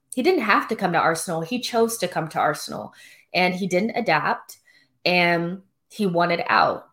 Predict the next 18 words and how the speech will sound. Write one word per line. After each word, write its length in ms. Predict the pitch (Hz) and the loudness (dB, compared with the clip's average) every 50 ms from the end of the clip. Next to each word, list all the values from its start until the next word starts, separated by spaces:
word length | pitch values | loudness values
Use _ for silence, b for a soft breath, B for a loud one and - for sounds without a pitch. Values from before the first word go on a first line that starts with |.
| _ | _
And 180 | - 170 175 175 | 0 2 2 4
it's 180 | 165 165 - - | 2 0 0 -4
very 340 | 180 180 180 180 196 202 | 2 4 6 6 6 6
well 180 | 202 202 185 180 | 4 4 2 2
documented 560 | 185 170 170 190 - 190 180 175 165 160 151 | 4 2 2 2 0 -4 -4 -2 -2 -2 0
that 160 | 160 147 147 | 0 -2 -2
he 80 | - 214 | -2 -4
was 180 | 180 165 160 - | -4 -4 -4 -6
not 260 | 170 170 160 - - | -4 -2 -2 -2 -2
happy 360 | - 180 160 160 165 175 170 | -2 0 0 0 0 -2 -4
at 80 | 160 - | -2 0
Arsenal, 640 | - 151 151 151 - - 165 156 156 160 - B B B B B B - | 0 0 0 0 -2 -4 -2 -2 -2 -2 -4 B B B B B B 0
and 220 | 170 165 165 165 | 0 2 2 2
it 140 | - - - | 0 -2 -2
showed, 520 | - - 277 311 294 165 - 135 113 - b b b b b b _ | -2 0 2 4 4 4 2 -2 -6 -8 b b b b b b _
you 120 | - 185 | -4 0
know, 180 | 175 175 175 170 | 2 2 2 0
so 640 | 175 - - 190 175 170 170 170 170 170 170 - | -2 0 2 4 4 6 4 4 2 0 -6 -12